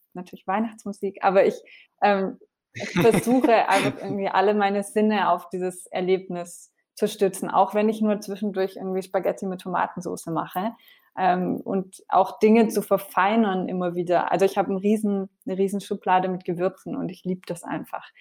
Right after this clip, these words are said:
Speaker 1: Das ist so toll, auch einfach nur mal reinzuriechen und zu probieren und, ähm, ja.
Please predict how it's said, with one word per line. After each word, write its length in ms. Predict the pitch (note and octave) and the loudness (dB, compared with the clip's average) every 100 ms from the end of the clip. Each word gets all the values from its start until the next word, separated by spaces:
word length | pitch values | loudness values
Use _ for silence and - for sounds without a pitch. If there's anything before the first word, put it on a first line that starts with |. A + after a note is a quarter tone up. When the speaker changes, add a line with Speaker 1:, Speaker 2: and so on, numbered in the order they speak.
| - _ _ | -20 _ _
Speaker 1:
Das 160 | F3 E3+ | -8 -8
ist 200 | F3 - | -8 -6
so 120 | F#3+ | -4
toll, 280 | G3 F#3+ F3+ | 0 2 4
auch 120 | G3 | 4
einfach 280 | G3 A#3 A#3+ | 4 4 4
nur 120 | A#3 A3+ | 4 4
mal 160 | G#3+ | 4
reinzuriechen 920 | G3+ F#3 A3 A#3+ G#3+ G#3+ G#3+ G#3+ G#3 G#3 | 4 2 2 0 -2 0 -2 -2 -4 -4
und 320 | G3 F#3+ _ - - _ | -8 -10 _ -20 -20 _
zu 140 | - G#3+ | -4 -2
probieren 760 | - G3+ F#3+ G3 G#3 G#3 G3+ F#3 | 2 0 2 4 4 4 -2 -4
und, 300 | F#3+ F#3+ - | -6 -6 -4
ähm, 520 | G3 F#3 F#3 F#3 F#3 _ _ _ _ _ _ - | -2 -2 -4 -8 -12 _ _ _ _ _ _ -8
ja. 340 | G3+ F#3+ - | -4 -4 -6